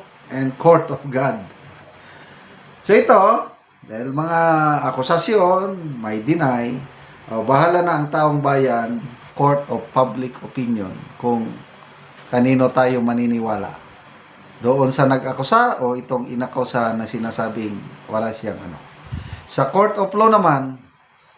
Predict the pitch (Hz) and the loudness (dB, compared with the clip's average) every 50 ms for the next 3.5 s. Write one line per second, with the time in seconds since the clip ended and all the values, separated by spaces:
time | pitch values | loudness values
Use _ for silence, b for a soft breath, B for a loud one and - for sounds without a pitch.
0 | _ 123 135 165 170 165 160 151 151 151 147 143 139 135 127 123 120 117 117 131 | _ 0 2 4 4 4 2 2 2 2 2 0 0 -2 -4 -4 -6 -4 -2 -2
1 | 135 135 - 143 139 - 151 147 147 139 151 143 139 135 139 120 131 127 123 113 | -2 0 0 0 0 0 2 2 2 2 2 2 2 2 2 4 4 2 2 0
2 | 107 110 117 113 120 120 123 120 117 120 - - - B B B B B B - | -2 -2 -4 -4 -2 -2 -2 -2 -4 -6 -10 -14 -18 B B B B B B -4
3 | 117 135 131 - 180 175 175 160 156 170 | -2 -2 2 4 4 4 4 4 4 6